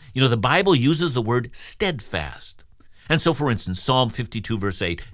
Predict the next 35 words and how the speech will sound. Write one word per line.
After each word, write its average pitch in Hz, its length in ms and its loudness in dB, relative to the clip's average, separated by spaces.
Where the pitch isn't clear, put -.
David 90 380 0
says, - 460 -8
"I 110 140 2
trust - 420 0
in 120 80 0
the 107 80 0
steadfast 135 800 -2
love 107 160 2
of 123 160 -4
God 82 340 -6
forever 92 480 -2
and 87 160 -4
ever." - 320 -6
That 95 120 -4
is 90 120 -6
to 110 100 -6
say, 101 300 2
David 190 540 2
is 127 160 -2
confident 107 720 -2
there 143 160 6
will 135 140 4
never 233 340 4
be 208 220 2
less 135 640 0
or 180 240 8
more 196 640 8
of 127 180 2
the 127 80 2
love 127 220 4
of 147 140 2
God. 135 400 4
It 165 120 8
will 160 140 6
be 135 240 4